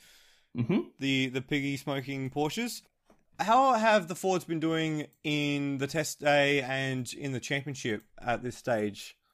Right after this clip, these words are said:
Speaker 1: Well, as you mentioned before, second on test day for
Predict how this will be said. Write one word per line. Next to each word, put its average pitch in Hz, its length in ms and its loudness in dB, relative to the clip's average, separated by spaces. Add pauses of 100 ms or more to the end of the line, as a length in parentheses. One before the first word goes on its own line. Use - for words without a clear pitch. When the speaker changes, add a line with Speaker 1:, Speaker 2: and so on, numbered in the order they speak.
(160)
Speaker 1:
Well, 156 320 2
as 160 160 4
you 156 80 6
mentioned 131 200 4
before, 113 340 4
second 117 640 4 (480)
on 104 140 -2
test - 260 -4
day 101 260 4
for 101 720 4